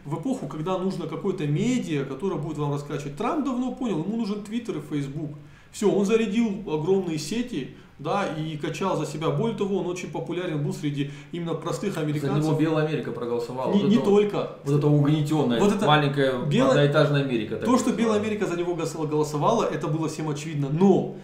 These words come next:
Speaker 1: вот этот маленький перевес позволил ему выиграть успешные, э, экономически успешные азиаты и, э, афроамериканцы. Именно, э, экономически успешная часть. Почему? Потому что Трамп
Speaker 2: Национальную,
Speaker 1: обещал,
Speaker 2: национальную экономику.
Speaker 1: я, да, я буду,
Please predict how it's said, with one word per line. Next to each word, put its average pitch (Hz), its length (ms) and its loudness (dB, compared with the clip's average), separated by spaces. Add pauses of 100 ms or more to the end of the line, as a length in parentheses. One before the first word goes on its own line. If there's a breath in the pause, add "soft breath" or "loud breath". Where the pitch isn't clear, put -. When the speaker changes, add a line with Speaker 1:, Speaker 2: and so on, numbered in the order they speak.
(140 loud breath)
Speaker 1:
вот 185 160 0
этот 202 180 0
маленький 208 380 0
перевес 208 580 0 (160)
позволил 202 400 -2
ему 190 140 4
выиграть 190 440 0 (300)
успешные, 185 840 -4
э, 170 200 -8
экономически 190 480 0
успешные 160 440 -6
азиаты 190 600 0
и, 208 180 -6 (180)
э, 175 60 -6 (640)
афроамериканцы. 147 800 -4 (460 loud breath)
Именно, 233 480 4 (140)
э, 160 260 -4
экономически 190 400 0
успешная 156 440 -6
часть. - 300 -6
Почему? 277 380 0 (160)
Потому 190 100 0
что 208 100 0
Трамп 254 260 0
Speaker 2:
Национальную, 147 300 4
Speaker 1:
обещал, 139 220 2
Speaker 2:
национальную 160 360 -4
экономику. 175 360 0
Speaker 1:
я, - 60 -8
да, 151 160 2
я 160 100 2
буду, 175 280 0